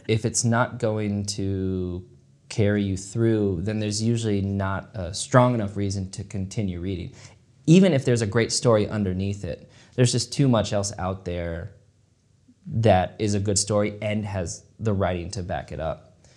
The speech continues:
So it's not that there's not something great in there,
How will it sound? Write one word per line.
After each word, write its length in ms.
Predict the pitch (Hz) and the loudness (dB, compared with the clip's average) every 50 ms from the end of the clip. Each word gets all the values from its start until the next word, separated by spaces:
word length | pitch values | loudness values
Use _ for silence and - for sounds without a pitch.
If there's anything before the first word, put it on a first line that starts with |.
| _ _ _ | _ _ _
So 500 | - - - 117 107 101 98 90 85 - - - - _ _ _ _ _ _ _ _ _ _ _ _ _ - | -4 4 6 8 8 8 6 2 -2 -6 -14 -20 -20 _ _ _ _ _ _ _ _ _ _ _ _ _ 0
it's 200 | 110 117 - 135 | 0 2 4 4
not 180 | 131 131 135 | 4 4 4
that 120 | 139 127 131 | 2 0 0
there's 180 | 127 113 110 | 0 0 0
not 220 | 117 110 107 - - | 0 -2 -2 -2 -4
something 360 | - 117 107 98 98 98 98 | -4 -6 -4 -4 -4 -6 -4
great 280 | - 113 107 98 - | -2 0 0 0 0
in 200 | - 107 131 139 | 0 0 0 2
there, 320 | 110 87 80 78 80 98 | 0 0 -2 -6 -6 -8